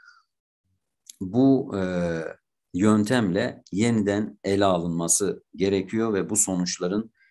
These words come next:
tekrar, e, elde edilmesi ve yaşadığımız, e, bölgesel,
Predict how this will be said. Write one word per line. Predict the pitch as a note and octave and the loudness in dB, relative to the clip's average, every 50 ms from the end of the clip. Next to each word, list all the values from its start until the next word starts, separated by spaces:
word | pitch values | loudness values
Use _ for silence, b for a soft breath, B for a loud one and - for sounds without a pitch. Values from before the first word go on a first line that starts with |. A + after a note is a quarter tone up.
| _ _ _ | _ _ _
tekrar, | - G#2 G#2 G#2 G2+ G2 F2+ E2+ - - - - D#2 | 2 2 2 4 2 2 0 0 0 -4 -10 -8 -6
e, | D#2+ D#2+ D#2+ D#2+ D#2 D#2 D2+ D2+ C#2+ - _ _ _ _ _ _ _ _ | -4 -4 -4 -4 -4 -4 -4 -6 -8 -12 _ _ _ _ _ _ _ _
elde | - F#2+ F#2 F#2 F#2 F#2 A2 A2+ | 0 0 2 2 2 2 2 2
edilmesi | A2 A2 A2+ A2 A2+ A2 A2 A2 - C3 C3 C3 - F#2+ | 2 2 2 2 2 2 2 2 2 2 0 -2 -4 -4
ve | G#2 G2 F2+ F2 - - E2+ | -6 -6 -6 -6 -10 -6 -2
yaşadığımız, | F#2 F#2+ F#2+ - - G#2+ G2+ - G2+ G2 F#2+ G2+ A2+ A#2+ A#2+ - - - - - - F2 | -2 0 0 0 -2 -2 -2 -2 -2 -2 -2 -2 -2 0 0 2 2 0 0 -2 -4 -4
e, | E2+ E2+ E2+ E2+ E2 E2 D#2+ D#2 D#2 D#2 D#2 - - _ _ _ _ _ _ _ _ _ _ _ _ - - D#2 | -4 -4 -4 -4 -4 -6 -6 -8 -10 -10 -12 -16 -16 _ _ _ _ _ _ _ _ _ _ _ _ -14 -12 -10
bölgesel, | D2+ D2 D2 D2 F2 G2 G2+ G#2 G2+ F#2 G2 G#2 G2+ G2+ - A2 G#2+ A2+ A#2 | -10 -10 -8 -4 0 2 2 2 2 2 2 2 2 4 2 2 0 0 0